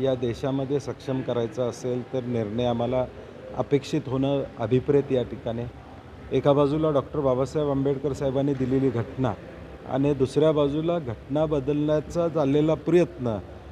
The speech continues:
यामधला हा निर्णय देशाच्या दृष्टीनं महत्त्वाचा असणार. दुसरा महत्त्वाचा विषय असणार आहे की विधिमंडळाचे अधिकार हे अबाधित ठेवायचे असतील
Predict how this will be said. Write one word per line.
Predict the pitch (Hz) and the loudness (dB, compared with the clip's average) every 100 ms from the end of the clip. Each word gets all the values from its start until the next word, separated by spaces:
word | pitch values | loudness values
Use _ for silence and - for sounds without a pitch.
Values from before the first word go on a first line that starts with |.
| - - | -16 -2
यामधला | 139 156 165 139 156 180 | 4 4 4 0 2 2
हा | 175 190 | 4 2
निर्णय | 180 147 160 175 180 - - 120 110 | 2 2 0 0 -2 -4 -12 -8 0
देशाच्या | 135 - 185 185 | 0 4 2 4
दृष्टीनं | 202 170 143 185 180 | 2 0 -2 -2 0
महत्त्वाचा | 151 123 123 113 - | 0 0 -2 -2 -2
असणार. | 104 - 101 87 - - - - - - 117 | -8 -6 -10 -10 -12 -18 -18 -18 -16 -12 -2
दुसरा | 135 185 190 | 0 4 4
महत्त्वाचा | 180 170 185 180 180 | 6 2 0 0 0
विषय | 170 - | -2 -2
असणार | 165 - 165 | -4 -2 -6
आहे | 170 | -4
की | 175 185 | -2 -2
विधिमंडळाचे | 135 127 180 185 180 190 190 214 | 0 4 6 6 4 4 4 2
अधिकार | 170 151 135 107 - - - - - - | 4 0 0 -2 -4 -18 -18 -20 -20 -10
हे | 160 185 202 | 0 4 4
अबाधित | - 127 127 170 220 | 4 0 2 2 2
ठेवायचे | - 175 165 156 156 | 0 2 4 2 0
असतील | 135 - | -4 -2